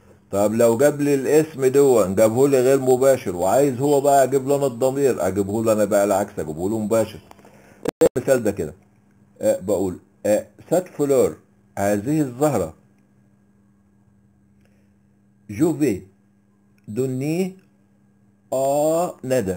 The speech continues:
بصوا بقى معايا كده، هو عايز ضمير مكان وردة أو كان مكان الزهرة. تمام؟ طيب، تعال الأول نطبق،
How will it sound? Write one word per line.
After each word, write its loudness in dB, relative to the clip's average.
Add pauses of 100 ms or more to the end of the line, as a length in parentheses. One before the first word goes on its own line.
(240)
بصوا -6
بقى 2
معايا 2
كده، -4 (260)
هو 0
عايز 2
ضمير -2
مكان -4
وردة 0 (760)
أو -4
كان -4
مكان -4
الزهرة. -4 (1120)
تمام؟ -4 (400)
طيب، -6
تعال -2
الأول 4
نطبق، 0